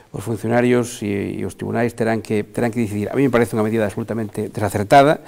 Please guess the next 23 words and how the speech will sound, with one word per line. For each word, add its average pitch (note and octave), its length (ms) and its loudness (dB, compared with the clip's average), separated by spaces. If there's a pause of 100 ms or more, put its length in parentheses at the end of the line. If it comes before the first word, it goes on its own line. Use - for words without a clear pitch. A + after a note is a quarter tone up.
(220)
xa B2 160 -2
se B2+ 80 -6
fixo B2+ 240 -4
un A2 80 -4
esforzo, C#3+ 320 -2
e - 20 -6
parece G#2+ 220 -8
que G2 80 -10
os G#2 80 -8
funcionarios A2+ 240 -4
fixeron A2 320 -4
xa - 80 -4
un A2 160 -4
esforzo A2+ 560 -6 (560)
considerable, D3+ 720 4 (320)
e - 80 -8
me B2 160 -2
parece A2+ 320 -4
que - 80 -6
é A2+ 80 0
o A2+ 80 0
momento A2+ 400 -2
xa A#2+ 320 -2